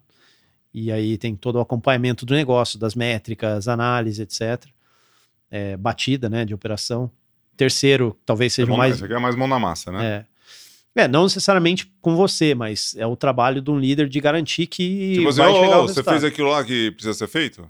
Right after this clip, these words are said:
Speaker 2: Assim? Você
Speaker 1: É,
Speaker 2: manda um
Speaker 1: não.
Speaker 2: WhatsApp, faz uma reunião com... Como é que
Speaker 1: Não,
Speaker 2: é?
Speaker 1: a gente tem a, as, as rotinas, é menos assim nesse sentido meio artesanal,
Speaker 2: <laughs>
Speaker 1: mas a gente tem reunião de
Speaker 2: Ah, não é
Speaker 1: resultado.
Speaker 2: por WhatsApp? Não é por WhatsApp?
Speaker 1: Não.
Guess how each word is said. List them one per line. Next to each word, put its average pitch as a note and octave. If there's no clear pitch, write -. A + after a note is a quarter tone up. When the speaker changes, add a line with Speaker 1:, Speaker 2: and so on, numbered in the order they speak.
Speaker 2:
Assim? B2+
Você D3+
Speaker 1:
É, D3+
Speaker 2:
manda A2+
um A2+
Speaker 1:
não. G#2+
Speaker 2:
WhatsApp, A#2+
faz A2
uma G#2+
reunião G#2+
com... G2
Como F#2+
é -
que -
Speaker 1:
Não, C#3+
Speaker 2:
é? -
Speaker 1:
a A#2
gente C#3
tem E3
a, C#3+
as, B2
as A#2+
rotinas, C#3+
é B2
menos C3
assim C3+
nesse A#2
sentido B2
meio A#2
artesanal, C#3
Speaker 2:
<laughs> -
Speaker 1:
mas D3
a C#3
gente B2
tem C#3
reunião D3+
de C#3+
Speaker 2:
Ah, E3+
não E3+
é G3
Speaker 1:
resultado. -
Speaker 2:
por D#3+
WhatsApp? D3+
Não C#3+
é D#3
por C3+
WhatsApp? B2+
Speaker 1:
Não. A#2+